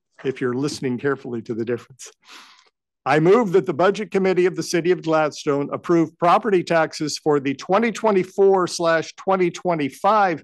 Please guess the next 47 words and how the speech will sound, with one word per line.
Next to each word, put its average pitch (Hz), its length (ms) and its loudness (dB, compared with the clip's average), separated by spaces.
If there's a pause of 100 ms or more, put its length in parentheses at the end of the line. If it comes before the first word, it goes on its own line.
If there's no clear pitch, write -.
(120)
fiscal 135 380 -4
year 117 400 -4 (560)
at 151 160 0
the 180 80 4
rate 165 340 2
of 143 340 -4 (640)
four 180 280 2
dollars 170 560 2
and 143 240 -4
eighty-one 165 580 -2
point 156 240 -4
seven 160 320 -4
four 156 300 -2
cents 147 400 -4
per 175 280 0
thousand 151 680 -2
of 135 140 -6
assessed 160 460 -4
value 143 600 -2
for 147 100 -2
the 135 100 -6
permanent 175 520 -4
tax 156 340 -4
levy 131 240 -4
rate, 123 380 -6 (400)
and 139 180 -2
in 160 140 -2
the 165 80 0
amount 160 320 2
of 127 80 -10
sixty-eight 180 720 -2
cents 156 320 -4
per 156 240 -2
thousand 143 480 -2
for 147 120 -6
the 127 120 -8
police 175 400 -2
levy 139 420 -2
and 135 180 -6
thirty-one 170 480 0
cents 139 340 -6
per 139 200 -2
thousand 131 460 -4
for 139 100 -8
the 123 120 -8
fire 175 360 2
levy 135 460 -4